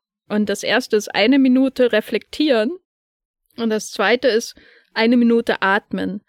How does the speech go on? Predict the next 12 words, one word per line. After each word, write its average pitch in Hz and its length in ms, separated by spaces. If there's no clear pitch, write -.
Und 208 160
vielleicht 214 300
werde 233 160
ich 233 80
das 214 160
in 202 80
Zukunft 214 380
vor 202 100
diesem 202 220
Podcast, - 580
äh, 196 160
nutzen. 220 480